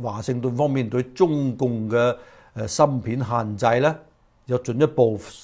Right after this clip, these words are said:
呃，呢個放緩呢？唔知道啊。噉我哋要睇睇嘅情況啊。噉而家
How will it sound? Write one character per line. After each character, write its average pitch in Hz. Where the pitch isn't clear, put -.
呃， 107
呢 131
個 117
放 120
緩 101
呢？ 131
唔 107
知 139
道 120
啊。 120
噉 123
我 117
哋 104
要 110
睇 107
睇 113
嘅 110
情 101
況 101
啊。 113
噉 139
而 95
家 139